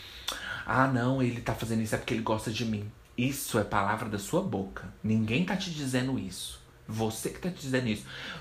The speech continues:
Gente, olha pelo que as pessoas tá dizendo. A pessoa veio e te deu um bom dia, é bom dia. Só.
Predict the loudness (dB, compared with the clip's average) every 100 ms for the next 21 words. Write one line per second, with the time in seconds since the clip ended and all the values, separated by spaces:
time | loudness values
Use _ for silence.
0 | -6 -2 2 2 2 0 4 4 4 2
1 | 0 -2 -2 -4 -2 -2 0 0 0 0
2 | -2 -2 -2 -4 -6 0 0 2 2 4
3 | 2 4 2 4 2 2 0 -2 -2 -2
4 | 2 2 4 2 0 -4 -6 -12 -16 -20
5 | -20 -20 -8 -2 0 -2